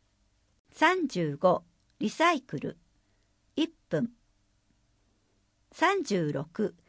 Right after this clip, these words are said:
寄付寄贈。一分三十秒。三十七、人口と世帯。一分。三十八、健康づくり。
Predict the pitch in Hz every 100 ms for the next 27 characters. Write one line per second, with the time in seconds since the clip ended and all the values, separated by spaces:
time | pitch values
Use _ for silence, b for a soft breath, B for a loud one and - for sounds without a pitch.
0 | _ _ - 392 - - - 175 226 214
1 | 196 - _ _ _ _ _ _ 285 381
2 | _ 214 190 170 262 320 359 339 302 175
3 | 156 - - _ _ _ _ _ _ _
4 | _ _ _ _ _ _ _ _ _ -
5 | 339 427 262 214 180 185 240 214 - -
6 | _ _ _ _ _ _ - 320 392 339
7 | 349 339 302 294 254 254 160 - - _
8 | _ _ - 294 330 _ - 170 120 -
9 | _ _ _ _ _ _ _ _ _ _
10 | _ _ _ - 330 381 370 - 196 156
11 | 180 175 208 196 - _ _ _ _ -
12 | 320 381 - 339 339 285 294 - 156 151